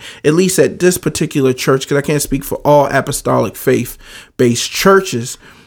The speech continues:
but at this particular church, I felt that the, and a lot of people felt that the doctrine that was being promoted didn't build me up in my faith as much as it did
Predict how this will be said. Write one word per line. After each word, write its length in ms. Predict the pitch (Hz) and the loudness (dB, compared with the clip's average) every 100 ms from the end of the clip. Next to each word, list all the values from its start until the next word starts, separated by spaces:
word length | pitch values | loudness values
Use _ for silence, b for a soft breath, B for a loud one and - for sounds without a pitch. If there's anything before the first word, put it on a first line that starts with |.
| b - | b 2
but 180 | 156 - | 2 2
at 200 | 135 180 | 0 2
this 180 | 240 | 0
particular 600 | - - 175 151 147 127 | 0 -2 0 0 0 0
church, 540 | 123 - 151 156 - - b b b b _ _ _ _ - | 0 2 2 0 -6 -12 b b b b _ _ _ _ 0
I 180 | 170 175 | 2 2
felt 460 | - 190 170 - | 2 4 2 2
that 180 | 156 104 _ _ _ - _ | -4 -4 _ _ _ -20 _
the, 420 | - 160 147 131 - - - | 2 4 4 2 -4 -16 -2
and 160 | 165 139 | 2 4
a 80 | |
lot 220 | 131 190 220 | 4 4 2
of 80 | |
people 220 | 160 127 120 | 0 -4 -4
felt 440 | - 127 - - b b b - | 0 0 0 -8 b b b -2
that 240 | 156 151 - | -2 -2 -6
the 400 | 147 135 120 123 - _ _ _ _ _ _ _ - | 0 2 0 -2 -8 _ _ _ _ _ _ _ 2
doctrine 680 | 208 262 - - 135 117 123 | 4 4 0 -4 -2 -2 0
that 160 | - | 0
was 160 | - 131 | 0 -2
being 240 | 135 139 | 0 0
promoted 640 | 127 131 151 180 135 131 - | 0 0 4 4 2 -4 0
didn't 320 | 180 143 127 | 0 0 -2
build 360 | 147 185 190 | 2 4 4
me 200 | 139 147 | 2 2
up 180 | 139 - | 2 0
in 80 | 127 | -4
my 200 | 107 104 | -4 -6
faith 720 | - - 196 202 135 - - _ b b b | -10 -4 2 4 2 -2 -16 _ b b b
as 140 | 139 | 0
much 220 | 156 156 | 2 2
as 140 | 143 131 | 0 0
it 140 | 131 | 0
did 360 | 127 127 123 | 2 2 2